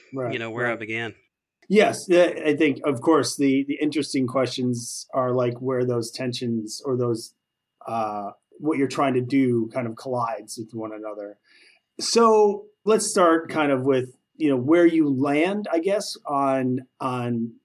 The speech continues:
Speaker 1: on housing as some kind of a right, you know? So, you know, we talked about one of the motivations being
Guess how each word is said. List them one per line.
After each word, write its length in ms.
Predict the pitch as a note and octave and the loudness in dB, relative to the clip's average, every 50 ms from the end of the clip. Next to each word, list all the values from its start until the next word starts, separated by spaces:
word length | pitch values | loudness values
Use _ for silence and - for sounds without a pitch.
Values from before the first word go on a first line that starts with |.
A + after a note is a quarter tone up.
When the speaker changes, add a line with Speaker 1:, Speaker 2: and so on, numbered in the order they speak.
| _ _ _ - | _ _ _ -6
Speaker 1:
on 140 | C3+ B2 | -4 -4
housing 500 | B2 - - D3+ D3 D3 C#3 C#3+ C#3 C3 C3 | -4 -2 0 0 2 2 2 2 0 0 0
as 300 | C3 B2+ C3 C3+ B2 - | -2 0 0 0 -2 -2
some 180 | - C#3 C3+ C3 | -2 -2 -2 -2
kind 240 | B2+ C#3 D3 C3+ C3+ | -2 -2 -2 -2 -2
of 80 | B2+ B2 | -2 -2
a 60 | A#2+ | -4
right, 320 | A2+ A#2 A#2 B2 D3 F#3 - | -4 -2 0 0 -2 -2 -2
you 100 | - F3 | -4 -4
know? 200 | E3+ F3+ F#3+ A3 | -2 -2 -2 -4
So, 500 | A3+ - - E3 D3 C#3 C3+ C3+ B2+ B2+ B2+ - - - _ _ _ | -6 -4 -2 0 2 2 2 2 0 -2 -6 -14 -20 -20 _ _ _
you 120 | - - C#3 | -4 -2 0
know, 40 | |
we 100 | C3 C3+ | 0 0
talked 280 | A#2+ B2 D3 C#3+ C#3 C#3 | 0 2 2 2 2 2
about 400 | D3+ C3+ C#3 C3 C3 B2+ B2+ C3 | 0 2 2 2 2 2 0 -2
one 140 | C3+ D3 C#3+ | -2 0 0
of 80 | C3+ | 0
the 60 | C3 B2+ | 0 0
motivations 640 | C3+ C3 C3 - - C3 B2+ B2+ B2 - B2 A2+ - | 0 0 0 0 0 0 0 0 -2 -2 -6 -8 -6
being 560 | _ C#3+ C3 B2+ B2+ B2+ B2 A#2+ A#2+ A#2+ A#2+ | _ -4 -4 -2 -2 -2 -2 -2 -4 -6 -6